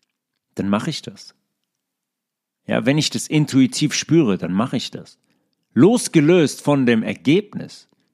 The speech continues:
Weil ich weiß, dass, wenn ich das mache, aufgrund der Empfindung, die ich dazu habe, wird sich das Ergebnis einstellen.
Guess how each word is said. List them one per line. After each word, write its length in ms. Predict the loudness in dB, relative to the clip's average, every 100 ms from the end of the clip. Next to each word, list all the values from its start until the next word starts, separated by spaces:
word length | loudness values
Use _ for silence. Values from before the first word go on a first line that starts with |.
| _ _ _ _ _ _ -2
Weil 80 | 0
ich 180 | 0 0
weiß, 520 | 0 0 -2 -8 -2
dass, 300 | -2 -2 -14 _ _ _ _ -6
wenn 260 | -2 2
ich 180 | 2 0
das 220 | -4 -2
mache, 480 | 0 0 -2 -4 0
aufgrund 640 | -2 -2 -4 -2 -2 -6 -20 _ _ _ _
der 100 | -4
Empfindung, 580 | -4 -2 2 4 4 4
die 100 | 2
ich 100 | 2
dazu 340 | -2 0 -2
habe, 300 | 0 -2 0
wird 160 | -2 -2
sich 160 | -6 -8
das 180 | -8
Ergebnis 400 | -4 -2 -2 -4
einstellen. 640 | -4 -2 -2 -6 -10 -14